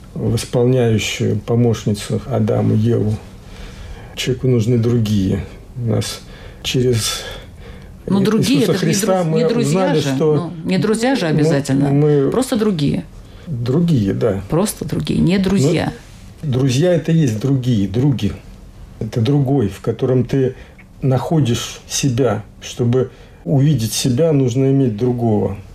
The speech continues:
Speaker 1: Там есть такой какой-то экзистенциальный Сартр, по-моему, говорил: «Ад — это другие». Я вот до сих пор не понимаю это. По-моему, рай — это другие. То есть нельзя быть в раю одному. Есть множество таких притч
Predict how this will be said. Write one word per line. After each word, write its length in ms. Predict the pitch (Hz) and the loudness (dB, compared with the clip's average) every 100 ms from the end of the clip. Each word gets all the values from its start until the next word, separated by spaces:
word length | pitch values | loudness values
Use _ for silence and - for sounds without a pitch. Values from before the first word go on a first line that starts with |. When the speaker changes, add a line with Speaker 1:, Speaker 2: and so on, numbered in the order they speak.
| - - - - - - | -20 -20 -20 -20 -20 -4
Speaker 1:
Там 160 | 120 | 0
есть 200 | 120 127 | 2 2
такой 300 | 143 - 127 | 0 0 0
какой-то 480 | 113 117 127 131 113 - - - | 0 2 2 2 0 -2 -12 -8
экзистенциальный 1120 | 117 120 - 123 135 135 120 113 123 - - - | -4 -2 -2 -2 0 2 2 2 0 -2 -6 -10
Сартр, 420 | - 160 165 127 | -4 -2 0 -2
по-моему, 240 | 110 113 107 | -2 0 2
говорил: 340 | 113 107 107 - - - | 2 0 -2 -6 -12 -2
«Ад — 300 | 131 131 135 | 0 0 0
это 160 | 113 | 0
другие». 540 | 117 135 131 120 110 107 | 0 0 2 4 4 4
Я 80 | 117 | 2
вот 140 | 117 | 0
до 80 | 127 | -4
сих 140 | - | -6
пор 240 | - 123 104 | -4 -2 0
не 100 | 104 | 0
понимаю 460 | 123 117 113 107 | 0 2 2 0
это. 120 | - - - - - - | -4 -8 -18 -18 -18 -8
По-моему, 260 | - 120 135 | 0 2 4
рай — 220 | 165 135 | 2 2
это 180 | 107 - | -2 -6
другие. 560 | 101 110 - 117 110 117 - - - - - - - | -10 -10 -10 -8 -6 -8 -14 -20 -20 -20 -20 -18 -2
То 80 | 127 | -2
есть 180 | 120 | 0
нельзя 360 | 135 135 139 160 | 0 2 2 2
быть 200 | 123 123 | 0 -2
в 80 | - | 0
раю 320 | 139 139 123 | 2 2 2
одному. 500 | 104 110 120 120 95 - - - - - | 0 0 0 0 -2 -6 -20 -20 -20 -10
Есть 480 | 120 123 135 - - - - - - | -2 -2 -2 -6 -20 -20 -20 -20 -2
множество 500 | 123 135 107 - - | 2 2 2 -2 -6
таких 460 | - 113 110 - - | -4 -4 -6 -6 -4
притч 500 | 147 160 - - - | 2 2 0 -4 -6